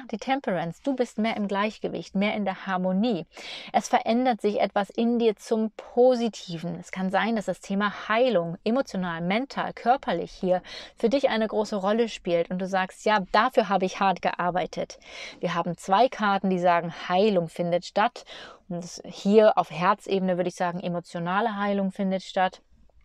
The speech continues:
Ne? Ähm, zwei Karten für Heilung, zwei Karten auch für ein bisschen Geduld noch. Aber hier sehe ich, dass sich etwas in dir verändert und etwas mehr ins Gleichgewicht kommt in dir. Die äußeren Umstände,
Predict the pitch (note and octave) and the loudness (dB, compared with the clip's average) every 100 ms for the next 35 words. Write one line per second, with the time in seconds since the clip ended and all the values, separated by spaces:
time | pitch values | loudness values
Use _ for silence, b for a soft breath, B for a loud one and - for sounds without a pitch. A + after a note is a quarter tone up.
0 | _ _ - F#3 A3 B B B B - | _ _ -4 0 0 B B B B -2
1 | F#3+ F3+ - - F3+ F3+ F#3+ F3 F#3 E3+ | -2 -2 -8 -2 0 0 0 -2 -2 -4
2 | F3 - G3+ A3+ A3+ - - D#4+ - A#3 | -4 0 2 4 2 -2 -4 -4 0 0
3 | - A3 G3+ - G#3 G3 F#3+ G#3+ - F#3 | 0 0 0 0 0 2 0 -2 -2 -4
4 | F3 D#3+ B3 B3+ C4 - A#3+ A#3+ - - | -2 -2 4 6 6 2 2 2 0 -16
5 | B B B - G3 G3+ G3+ G#3 G3 - | B B B 4 6 6 4 2 -6 2
6 | B3 A#3 G3+ G#3+ G#3 G#3 - G#3 G3 G3+ | 4 4 4 4 2 0 0 0 0 0
7 | G3 - G3 F#3+ G3+ G3+ - - F#3+ F#3 | -2 0 0 2 0 0 0 -2 0 2
8 | F#3 F#3+ - F#3 F#3 F#3 F#3 F#3+ G3 F#3 | 2 2 0 0 0 2 2 2 2 -2
9 | - F3+ E3+ - F#3+ F3 - - F3+ F3 | 0 2 2 2 -2 -2 -4 -4 -2 -4
10 | - E3+ E3+ F3 - D#3+ b b b B | -2 -2 0 -2 -4 -8 b b b B
11 | B B B B _ _ _ _ _ _ | B B B B _ _ _ _ _ _
12 | - _ - G3+ A#3+ A#3 A#3+ - - - | -20 _ -4 0 4 4 2 0 -6 2
13 | G3+ C4 D4 C4+ B3 A#3+ A#3+ A#3+ - F3 | 8 8 6 4 4 4 4 0 2 2
14 | F3 F3 | 2 4